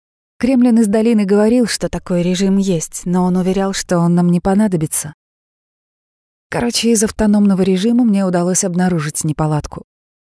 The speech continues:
Промотала внешние камеры и увидела, как в мой головной дата-центр шустро несутся не до конца проснувшиеся муравьи. Оказалось, что в доме произошло короткое замыкание, морозилка отключилась,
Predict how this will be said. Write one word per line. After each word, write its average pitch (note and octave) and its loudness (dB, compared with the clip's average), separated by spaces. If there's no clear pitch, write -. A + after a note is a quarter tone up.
Промотала E3 -4
внешние D#3+ -2
камеры F3+ -2
и D#3 -2
увидела, E3 -2
как E3+ -6
в E3 0
мой F3+ 2
головной G3 2
дата-центр F#3 -2
шустро - -6
несутся F#3+ -2
не E3+ -2
до D#3+ -2
конца E3 -2
проснувшиеся E3 -4
муравьи. D#3+ -2
Оказалось, A#3 0
что - -4
в A3+ -2
доме B3+ 0
произошло G#3+ 0
короткое A3 -2
замыкание, A3 0
морозилка A#3 2
отключилась, A3 -2